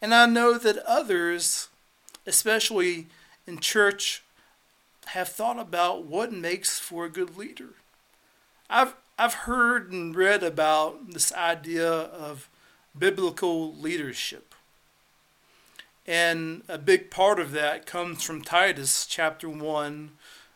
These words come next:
verses one through nine. The first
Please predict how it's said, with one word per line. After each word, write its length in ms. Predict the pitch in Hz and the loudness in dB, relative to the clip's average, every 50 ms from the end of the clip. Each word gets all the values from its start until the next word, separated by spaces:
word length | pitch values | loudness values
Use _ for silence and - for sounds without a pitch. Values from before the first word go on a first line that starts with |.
| _ _ - | _ _ -4
verses 400 | 156 175 175 170 - 156 139 139 | -2 0 0 2 0 -2 -6 -6
one 320 | 156 165 165 165 165 156 | -4 -2 -2 -2 -4 -6
through 200 | 131 156 147 143 | -8 -10 -10 -8
nine. 560 | 143 151 165 185 190 175 147 131 120 113 110 _ _ _ _ _ _ _ _ _ _ _ _ _ _ _ _ _ _ _ _ _ _ _ _ _ _ _ - - - - _ _ - | -2 4 6 6 6 6 4 2 -2 -6 -14 _ _ _ _ _ _ _ _ _ _ _ _ _ _ _ _ _ _ _ _ _ _ _ _ _ _ _ -16 -16 -16 -20 _ _ -8
The 60 | 165 | -6
first 540 | - - 214 208 208 202 202 - - - | 2 6 8 8 8 8 6 2 0 -4